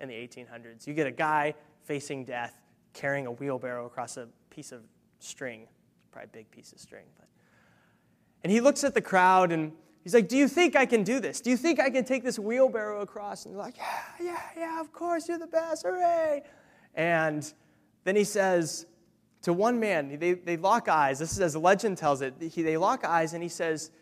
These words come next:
"Do you, sir, do you think I can take this wheelbarrow across?" "Of course, you could do anything. You're the great Blondin." He says, "Do you think I can do this with heavy weight placed inside of the wheelbarrow?" "Yeah, of course, you could do anything." And he says,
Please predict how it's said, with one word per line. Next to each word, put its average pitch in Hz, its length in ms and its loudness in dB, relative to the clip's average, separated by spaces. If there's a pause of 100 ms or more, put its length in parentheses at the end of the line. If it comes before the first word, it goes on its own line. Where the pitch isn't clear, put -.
(140)
"Do 233 100 0
you, 294 260 8
sir, 247 320 4
do 160 140 -4
you 302 180 6
think 302 240 -2
I 233 80 2
can 214 140 -2
take 247 220 -4
this 214 180 -6
wheelbarrow 190 580 2
across?" 190 300 -6
"Of 240 200 -10
course, 302 460 4
you 285 80 -4
could 277 160 -4
do 285 220 -2
anything. 269 480 -2
You're 269 100 -4
the 269 80 -2
great 262 380 -8
Blondin." 247 580 -8 (640)
He - 60 -20
says, 190 180 -4
"Do 226 100 -6
you 254 140 4
think 302 280 -2
I 254 100 0
can 226 180 -2
do 269 160 0
this 233 340 2 (160)
with 185 140 4
heavy 262 340 -4
weight 247 360 4 (280)
placed 240 380 2
inside 247 480 2
of 262 40 -6
the 269 60 0
wheelbarrow?" 214 640 0 (220)
"Yeah, 330 320 2
of 254 120 -6
course, 339 360 0
you 320 60 -4
could 294 120 -6
do 302 160 -6
anything." 233 520 -4
And 147 100 -20
he 147 60 -20
says, 131 400 -10